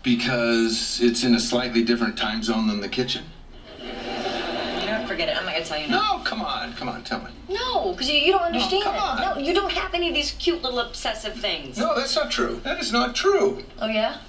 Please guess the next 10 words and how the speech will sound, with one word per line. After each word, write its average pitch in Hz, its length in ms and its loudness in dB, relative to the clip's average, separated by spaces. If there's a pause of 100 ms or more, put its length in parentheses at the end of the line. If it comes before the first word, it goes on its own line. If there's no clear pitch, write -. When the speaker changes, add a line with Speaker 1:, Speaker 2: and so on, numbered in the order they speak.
(160)
Speaker 1:
Yeah. 165 80 -4
Speaker 2:
All - 420 -4
right, 220 60 -2
well, 214 80 -4
tell 247 120 0
me 240 120 4
one 214 180 2
of - 100 -6
yours. - 300 -10 (920)
Speaker 1:
Okay. - 560 -2